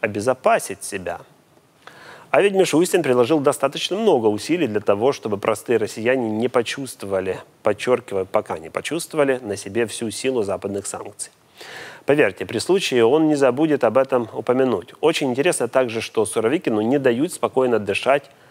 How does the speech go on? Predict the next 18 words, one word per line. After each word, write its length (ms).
руководя 680
военной 520
операцией 540
против 340
Украины. 440
В 60
процесс 340
координации 560
вовлекаются 540
все 160
новые 340
лица 500
и 360
не 100
обязательно 600
имеющие 420
боевой 380
опыт 480